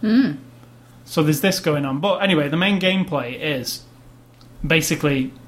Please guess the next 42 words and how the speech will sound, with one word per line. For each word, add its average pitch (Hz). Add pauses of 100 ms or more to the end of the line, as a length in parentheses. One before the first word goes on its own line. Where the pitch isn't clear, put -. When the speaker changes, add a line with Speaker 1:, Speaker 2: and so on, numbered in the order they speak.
(100)
Speaker 2:
here's 170
a 156
car, 139
change 143
the 135
tyres. 131
Speaker 1:
Will 247
I 220
learn 202
anything 294
from 302
it? 311 (880)
Speaker 2:
You 190
Speaker 1:
About 180
Speaker 2:
learn, 254
Speaker 1:
car 247
Speaker 2:
you 233
learn 233 (180)
Speaker 1:
motors? 226
Speaker 2:
about 208
parts 202
of 160
cars, 147
because 151
it 170
will 170
go, 160
here's 175
the 185
engine, 147
change 170
the 151
air 151
filter, 131
and 135
it 147
doesn't 151
tell 143
you 135
where 135
it 139
is. 135